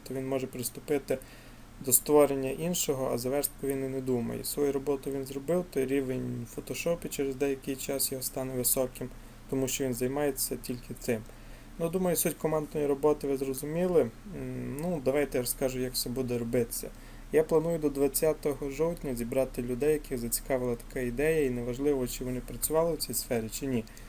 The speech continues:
Мені потрібно двоє-троє дизайнерів, тобто людей, які хочуть займатися створенням макетів для майбутніх сайтів, людей, у яких багата уява, людей, які люблять малювати.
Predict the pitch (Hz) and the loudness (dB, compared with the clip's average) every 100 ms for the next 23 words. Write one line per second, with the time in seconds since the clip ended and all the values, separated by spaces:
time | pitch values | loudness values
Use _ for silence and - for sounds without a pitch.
0 | - - 147 165 170 160 156 147 147 139 | -14 -4 -2 0 -2 -2 -4 -4 -2 -2
1 | 135 120 113 139 135 117 123 120 117 117 | -2 -4 0 4 4 2 -2 -2 0 0
2 | 156 175 180 170 160 160 - 151 147 143 | 2 2 2 -2 0 -2 0 0 2 4
3 | 147 143 143 - - 143 135 139 131 135 | 4 2 -10 -12 -4 0 0 0 0 0
4 | 135 135 - - 139 139 131 127 127 - | 0 0 0 0 -2 -4 -4 -2 -2 2
5 | 135 135 127 127 131 123 127 131 123 - | 2 2 0 0 -2 -2 -4 -4 -4 -2
6 | 131 127 - 127 - - - - 135 131 | -2 -2 -2 -6 -8 -18 -18 -4 2 6
7 | 151 131 127 127 117 117 120 117 110 120 | 6 6 0 -4 -2 -2 0 -4 -4 0
8 | 156 147 120 113 127 123 - 113 113 - | 2 2 2 0 -2 -4 -6 -4 -4 -4
9 | 120 113 110 - | -4 0 0 0